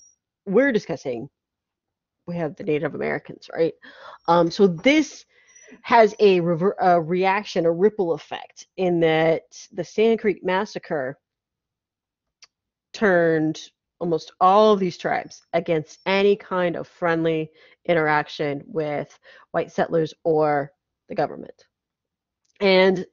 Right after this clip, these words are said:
uh, the Sioux and other tribes considered,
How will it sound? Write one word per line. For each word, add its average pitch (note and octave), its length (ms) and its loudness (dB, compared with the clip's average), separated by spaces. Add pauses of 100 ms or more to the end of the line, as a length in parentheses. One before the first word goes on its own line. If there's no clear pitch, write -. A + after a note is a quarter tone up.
uh, F#3 200 2 (220)
the F#3 100 -4
Sioux B3+ 360 -6
and G3 140 -4
other C4+ 280 -2
tribes D3+ 680 -6 (1600)
considered, A3+ 680 4